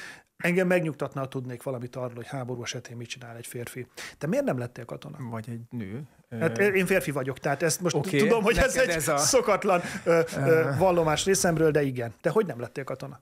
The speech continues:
Speaker 2: Hát, ö, nem dicsekedhetek azzal, hogy ilyen fiatal vagyok. Ö, én lehettem volna. Ö, hát egyszerűen annyi történt, hogy egyetemre mentem, és a kilencvenes években már nem volt olyan, mint a
Speaker 1: Mhm.
Speaker 2: hetvenes években, hogy az egyetem előtt a felvett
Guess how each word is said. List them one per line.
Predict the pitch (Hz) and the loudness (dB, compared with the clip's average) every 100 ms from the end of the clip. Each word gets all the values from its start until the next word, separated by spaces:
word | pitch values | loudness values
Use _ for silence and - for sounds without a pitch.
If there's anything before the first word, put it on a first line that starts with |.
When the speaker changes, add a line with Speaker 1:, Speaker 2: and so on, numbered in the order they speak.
| _ | _
Speaker 2:
Hát, | 131 143 - | -2 -2 -2
ö, | 147 139 | -4 0
nem | 139 139 120 | -2 -2 -4
dicsekedhetek | 117 - 113 120 127 120 | -4 -4 -2 -2 0 0
azzal, | 131 117 120 | 0 2 2
hogy | 117 | 0
ilyen | 123 117 | 0 -4
fiatal | 123 120 120 117 | -2 -2 0 -2
vagyok. | 120 139 143 | 2 0 0
Ö, | 131 120 117 120 | 0 2 2 0
én | 117 127 113 | -2 -4 0
lehettem | 120 131 120 - 117 | 2 2 0 -2 -2
volna. | 117 117 113 117 135 160 - - - - | 0 0 0 2 0 -2 -6 -8 -8 -4
Ö, | 127 120 120 123 | 0 2 2 0
hát | 131 165 - | -2 -4 -4
egyszerűen | 202 190 180 175 | -6 -4 -2 -2
annyi | 120 | -2
történt, | 131 123 139 | -2 -2 -2
hogy | 139 | 0
egyetemre | 143 127 - 123 120 | 0 0 -2 -4 -2
mentem, | 113 113 127 127 | -4 -4 -6 -6
és | 135 131 | -6 -6
a | |
kilencvenes | 127 131 120 127 117 | -4 -2 -2 -4 -2
években | 127 120 120 | -2 -2 0
már | 117 | 0
nem | 127 139 | -2 -4
volt | 113 117 | -4 -4
olyan, | 113 110 | -2 0
mint | 127 160 | 2 2
a | |
Speaker 1:
Mhm. | 131 | 2
Speaker 2:
hetvenes | 117 117 113 113 - | 0 -4 -4 -6 -4
években, | 113 113 123 120 | -4 -4 -4 -4
hogy | 117 113 117 | -2 -2 -2
az | 110 | -2
egyetem | 117 110 110 | -2 -4 -2
előtt | 110 113 117 127 | -2 -2 -4 -6
a | 113 110 | -4 -4
felvett | 107 143 127 117 113 - - | 0 0 0 0 -2 -2 -16